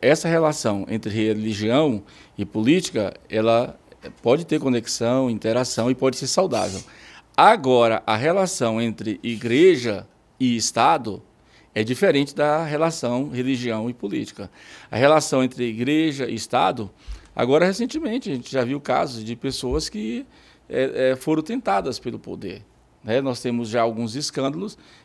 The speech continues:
inclusive essa prós-, essa questão dessa proximidade da igreja com o governo hoje, ela pode nos colocar em situações de tentações, principalmente aquelas pessoas que já têm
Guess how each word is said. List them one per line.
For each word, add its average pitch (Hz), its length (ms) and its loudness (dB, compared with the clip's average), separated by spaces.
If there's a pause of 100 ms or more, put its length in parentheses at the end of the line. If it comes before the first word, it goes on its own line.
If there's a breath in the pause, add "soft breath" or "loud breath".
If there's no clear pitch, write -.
inclusive 185 480 -4
essa 180 300 -2
prós-, 180 680 -2
essa 143 340 -2
questão 160 480 -4
dessa 120 220 -6
proximidade 175 1000 -4
da 127 140 0
igreja 120 440 -2
com 117 160 -8
o - 20 -6
governo 113 480 -4
hoje, 120 400 -2 (580 soft breath)
ela 143 160 2
pode 175 220 0
nos 269 100 -4
colocar 185 600 -2
em 190 80 -8
situações 170 520 -4
de 160 80 -8
tentações, 156 800 -8 (320 soft breath)
principalmente 196 840 -2
aquelas 143 380 -2
pessoas 147 360 -4
que 165 60 -10
já 147 180 0
têm 131 320 -2